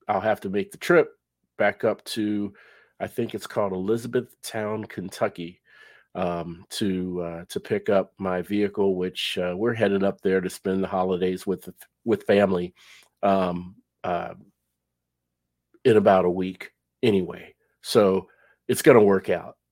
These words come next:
And, uh, I'm very thankful for that, you know? So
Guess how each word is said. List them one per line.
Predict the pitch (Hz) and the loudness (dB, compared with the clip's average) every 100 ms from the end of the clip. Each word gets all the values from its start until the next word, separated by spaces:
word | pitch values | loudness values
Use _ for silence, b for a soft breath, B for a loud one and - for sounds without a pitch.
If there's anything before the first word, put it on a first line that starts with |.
| - | -4
And, | 110 98 95 92 95 | 2 2 0 -2 -4
uh, | 90 92 | -4 -4
I'm | 104 | -2
very | 104 113 113 | 4 6 6
thankful | - 110 101 110 104 | 2 -2 0 -2 0
for | - | 0
that, | 113 143 - _ _ _ - | 2 2 0 _ _ _ -12
you | 92 | -6
know? | 92 110 131 b b b b b b | -4 -4 -8 b b b b b b
So | - 139 127 123 113 | 4 8 8 6 2